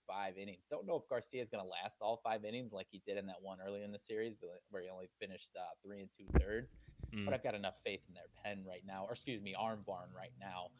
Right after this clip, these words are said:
Speaker 2: Mm.
Speaker 1: Uh, the way they're rocking and
Speaker 2: The
Speaker 1: rolling.
Speaker 2: arm
Speaker 1: So,
Speaker 2: barn.
Speaker 1: yes, the arm barn is going to be rolling for, uh, the Astros, at least in the early parts of this game, if necessary. Obviously, if Garcia goes five, that's even better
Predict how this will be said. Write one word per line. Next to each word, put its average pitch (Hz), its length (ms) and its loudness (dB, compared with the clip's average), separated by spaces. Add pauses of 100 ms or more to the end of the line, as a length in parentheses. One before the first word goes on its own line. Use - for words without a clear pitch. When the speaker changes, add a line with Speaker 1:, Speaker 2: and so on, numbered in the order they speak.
(160)
Speaker 2:
Mm. 196 320 8
Speaker 1:
Uh, 90 40 0
the 98 80 -4
way 110 240 6
they're 107 160 4
rocking 107 340 0
and 101 160 -2
Speaker 2:
The 120 60 0
Speaker 1:
rolling. 131 180 12
Speaker 2:
arm 143 300 12
Speaker 1:
So, - 0 -
Speaker 2:
barn. 117 400 12 (100)
Speaker 1:
yes, 123 400 4
the 110 100 2
arm 123 260 6
barn 113 260 6
is 107 80 -4
going 110 240 0
to 107 60 -4
be 101 160 -2
rolling 139 440 6
for, 131 380 10 (420)
uh, 107 260 8
the 107 120 4
Astros, 104 480 6
at 98 220 0
least 113 340 -2
in 101 80 -2
the 98 160 -2
early 101 200 2
parts 101 260 0
of - 60 -18
this 90 200 -14
game, 98 320 -8
if 143 260 0
necessary. 98 680 -6
Obviously, 98 400 -2
if - 100 -20
Garcia 90 420 -12
goes 87 300 -12
five, 92 280 -6
that's 85 200 -16
even 92 160 -16 (100)
better 87 240 -10